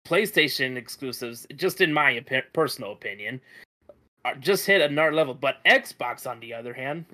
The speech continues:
now that they're doubling down on Game Pass, you have, Game Pass is just probably just one of the best gaming service deals that you can get right now, and now they're basically expanding upon it with all these new games coming day one on Game Pass at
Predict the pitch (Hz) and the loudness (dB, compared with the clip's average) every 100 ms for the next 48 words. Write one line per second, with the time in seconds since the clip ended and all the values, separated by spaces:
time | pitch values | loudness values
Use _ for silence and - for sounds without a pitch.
0 | - 143 151 147 147 131 143 139 139 131 | -4 0 2 0 -2 -4 -2 -2 -4 -4
1 | 131 131 123 120 147 185 175 127 123 131 | -4 -2 -4 -6 -4 -4 -2 -4 -4 -6
2 | 120 120 - _ _ _ _ _ _ 165 | -8 -10 -20 _ _ _ _ _ _ 0
3 | 185 147 131 123 120 127 120 131 127 127 | 0 2 -2 -4 -12 -14 -8 -2 -2 -4
4 | 123 127 - 123 123 120 117 131 135 - | -8 -10 -10 -10 -10 -10 -8 -6 -4 -6
5 | - - _ _ _ 127 135 135 131 127 | -14 -18 _ _ _ -6 -4 -2 -4 -4
6 | 139 131 131 123 120 135 131 127 123 123 | -2 -2 -2 -4 -4 -2 -2 -2 -6 -6
7 | 127 123 117 135 156 - 117 120 117 131 | -4 -6 -2 0 0 0 -4 -4 -4 -4
8 | - - - - 127 131 151 147 135 131 | -6 -16 -12 -2 0 2 2 2 0 0
9 | 135 135 - 123 117 - - 151 180 131 | 0 -2 -4 -8 -6 -6 0 2 2 0
10 | 120 117 120 123 123 127 131 127 123 127 | -4 -8 -8 -6 -6 -6 -4 -4 -4 -8
11 | 123 - 135 143 135 135 131 139 127 120 | -8 -12 -6 -4 -2 -4 -4 -6 -6 -4
12 | 147 143 120 139 160 123 120 117 107 120 | 0 0 -2 -2 0 -2 -6 -10 -10 -10
13 | 113 117 | -10 -10